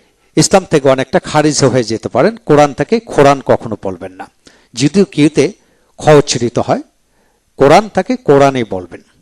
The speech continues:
তারপরে আরেতে র উচ্চারিত হয়, যেমন রেস, রেস, রেস, রেস, রেল, রেল, রেইন, রেইন, রেস, রেস, রেড,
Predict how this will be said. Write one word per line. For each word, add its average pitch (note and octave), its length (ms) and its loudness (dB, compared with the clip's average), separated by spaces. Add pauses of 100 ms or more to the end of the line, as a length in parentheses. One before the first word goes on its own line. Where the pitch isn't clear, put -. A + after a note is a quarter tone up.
(460)
তারপরে A3 280 4 (200)
আরেতে E3+ 300 4 (200)
র - 20 6 (220)
উচ্চারিত - 420 -6
হয়, A#3+ 200 0
যেমন D#3+ 180 2 (480)
রেস, D3+ 260 4 (260)
রেস, D3+ 240 2 (320)
রেস, C#3+ 340 2 (300)
রেস, C#3+ 300 2 (280)
রেল, E3 300 6 (260)
রেল, F3+ 260 2 (300)
রেইন, F#3 280 2 (280)
রেইন, G3 260 2 (460)
রেস, G#3 300 2 (300)
রেস, F#3 260 0 (680)
রেড, F3 280 4